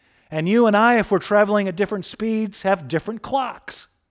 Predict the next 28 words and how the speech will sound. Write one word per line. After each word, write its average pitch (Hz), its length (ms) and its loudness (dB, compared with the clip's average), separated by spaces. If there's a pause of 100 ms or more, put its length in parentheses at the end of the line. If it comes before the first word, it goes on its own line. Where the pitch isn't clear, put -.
(440)
The 131 80 -14
faster 190 500 0
you 185 140 0
move, 208 300 -2
the 165 80 -6
slower 160 400 -4
your 208 140 -6
clock 254 380 -12
is. 127 460 -20 (2000)
So - 120 -4
there 262 140 6
was 233 100 -2
a 214 60 -6
time 254 340 2
when 220 120 0
we 202 100 0
thought 226 320 -2
space - 500 -4
and 180 160 -6
time 247 400 -4
were 151 120 -2
fixed - 440 -8
and 196 160 -8
constant, 233 720 -10 (1300)
that - 80 -20
they 214 80 -4
were 202 140 0
straight - 840 -2